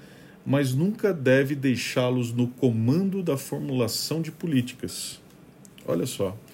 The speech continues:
que interessante. Isso é muito o que a gente vem defendendo e vem estudando também em Gonil.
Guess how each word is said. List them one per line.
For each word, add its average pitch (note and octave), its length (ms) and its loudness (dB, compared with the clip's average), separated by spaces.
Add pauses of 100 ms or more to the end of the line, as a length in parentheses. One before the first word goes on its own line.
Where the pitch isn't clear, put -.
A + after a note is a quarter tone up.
(400)
que - 80 -2
interessante. A#2+ 380 0
Isso - 180 -4
é - 60 0
muito D3+ 480 0 (160)
o B2 40 -2
que B2 140 -6
a A2 60 2
gente A2 260 -4
vem G2+ 480 -2
defendendo G#2 760 -2
e G2+ 40 -2
vem G2 180 -4
estudando G2+ 600 -4
também F#2+ 300 -4
em F#2 40 -4
Gonil. F#2+ 440 -2